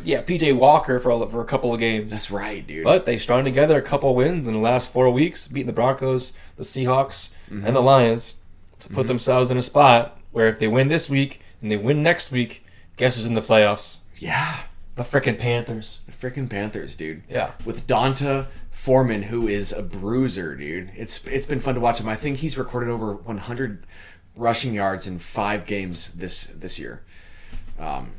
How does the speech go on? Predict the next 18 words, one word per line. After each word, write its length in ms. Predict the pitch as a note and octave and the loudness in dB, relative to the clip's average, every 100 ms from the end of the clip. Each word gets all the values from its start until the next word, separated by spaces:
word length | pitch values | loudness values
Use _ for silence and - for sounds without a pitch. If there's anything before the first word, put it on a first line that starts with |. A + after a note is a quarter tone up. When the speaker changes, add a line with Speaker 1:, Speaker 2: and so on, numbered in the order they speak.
| - | -10
Speaker 2:
so 260 | - A2 | -4 -2
very 480 | G2 A2+ A2+ A2 G2+ | 0 0 0 -2 -4
exciting 420 | - - A2 G2 | -8 -4 -4 -4
back 280 | F2 F#2 F#2 | -4 -2 -2
there, 180 | G2+ F#2 | -4 -6
and 300 | F#2+ G2 F2 - - - | -6 -8 -10 -16 -20 -16
they're, 260 | - A2 G#2+ - | -4 -4 -4 -6
they're 120 | A#2 | -6
playing 240 | - A#2 | -4 -4
the 60 | G2+ | -2
Bucs. 280 | G2+ G2+ - | 0 -2 -2
So 160 | - | -6
this, 420 | F#2 A2 - - - F2+ | -2 0 0 -2 -8 -8
this 220 | A#2 - | -4 -2
game 300 | A#2+ A#2+ G2 | -2 -2 -4
is, 240 | E2+ - - - - - | -6 -10 -14 -20 -20 -10
is, 340 | G#2+ F#2 - - | -10 -8 -12 -8
um, 440 | F2+ D#2+ D2+ D#2+ | -4 -4 -6 -16